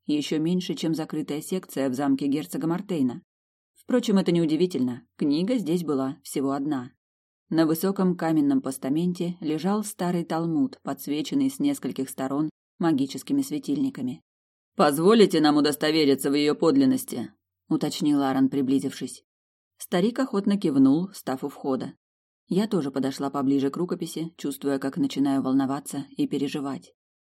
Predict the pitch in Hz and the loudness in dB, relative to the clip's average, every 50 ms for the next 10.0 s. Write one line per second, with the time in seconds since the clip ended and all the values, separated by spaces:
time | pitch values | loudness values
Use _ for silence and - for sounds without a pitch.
0 | _ _ _ _ _ _ _ - - - - 170 185 185 185 180 180 180 175 - | _ _ _ _ _ _ _ -20 -12 -4 0 2 4 6 6 6 6 4 2 0
1 | - 180 170 160 156 160 151 135 135 135 135 147 135 139 135 131 135 156 170 180 | -4 -4 -2 -2 -2 -2 0 4 4 4 4 4 2 0 0 0 0 -2 -2 -2
2 | 147 120 - - _ _ _ - 226 233 214 214 - 156 135 135 131 131 131 131 | -2 -4 -6 -10 _ _ _ -2 -2 -2 -2 -2 -2 -4 -2 -2 -2 0 2 2
3 | 135 131 135 135 - - - - _ _ _ _ _ _ _ _ _ _ _ 127 | 4 4 2 0 -4 -10 -14 -18 _ _ _ _ _ _ _ _ _ _ _ -4
4 | 135 135 135 151 180 220 220 160 131 147 143 143 135 139 143 139 131 135 - - | 0 2 2 4 4 4 4 4 2 4 2 4 4 4 2 2 0 -2 -2 -2
5 | 170 170 180 190 185 156 147 - - - _ _ _ _ _ _ _ _ _ 170 | 0 2 2 2 2 0 0 -4 -8 -12 _ _ _ _ _ _ _ _ _ -2
6 | 160 165 170 160 160 160 156 156 151 - - 147 - 151 - - 151 143 143 - | -2 0 0 0 2 2 2 0 0 -6 -10 -8 -6 -8 -8 -4 -6 -6 -4 0
7 | 156 151 147 147 147 143 147 147 143 - - - 131 131 135 135 - - _ _ | 0 2 2 2 2 2 0 0 -4 -8 -6 -2 0 0 0 -2 -4 -10 _ _
8 | _ _ _ _ _ _ _ _ 160 147 175 196 196 - 165 170 - - 170 156 | _ _ _ _ _ _ _ _ 0 4 6 4 4 4 -4 -4 -4 -4 -6 -6
9 | 151 - - - 165 170 160 151 147 147 151 151 139 147 165 175 185 - - 170 | -6 -6 -4 -2 0 2 2 2 0 0 -2 -2 -2 -2 -2 -4 -4 -6 -8 -8